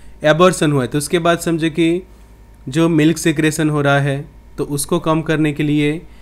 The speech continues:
ये मेडिकेशन यूज़ की जाएगी। और ये क्या करेगा कि जो ब्रेन का जो केमिकल है डोपामाइन, जिसे हमने प्रीवियस स्लाइड में सीखा,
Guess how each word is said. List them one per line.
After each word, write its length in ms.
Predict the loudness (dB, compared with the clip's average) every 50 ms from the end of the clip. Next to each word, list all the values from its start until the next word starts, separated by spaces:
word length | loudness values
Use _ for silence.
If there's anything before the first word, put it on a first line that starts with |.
| -20 -20 -20 -12 -6 -2
ये 120 | 0 2
मेडिकेशन 580 | 2 2 2 2 2 0 -2 -2 -2 -2 -2 -2
यूज़ 260 | -2 -2 -4 -4 -4
की 100 | -4 -4
जाएगी। 380 | -2 -2 -2 -2 -2 -4 -6 -6
और 480 | -2 0 0 0 0 -2 -4 -8 -12 -18 -20 -20 -20 -20 -20 -20 -8 -2
ये 140 | 0 2 2
क्या 180 | 2 2 2 2
करेगा 320 | 2 0 0 0 0 -2
कि 140 | -2 -2 -2
जो 220 | -2 0 -2 -2
ब्रेन 340 | -2 -2 0 2 2 2 2
का 140 | 2 0 0
जो 120 | 0 0
केमिकल 480 | 0 0 0 0 0 0 0 0 -2 -2
है 80 | -2 -2
डोपामाइन, 540 | -4 -4 -2 0 0 2 2 0 0 -2
जिसे 240 | -2 -4 -4 -2 0
हमने 180 | 0 0 0 0
प्रीवियस 420 | 0 0 0 2 2 0 0 0
स्लाइड 220 | -2 -2 -2 -2 -2
में 120 | -4 -4
सीखा, 540 | -4 -6 -6 -6 -6 -6 -8 -8 -12 -16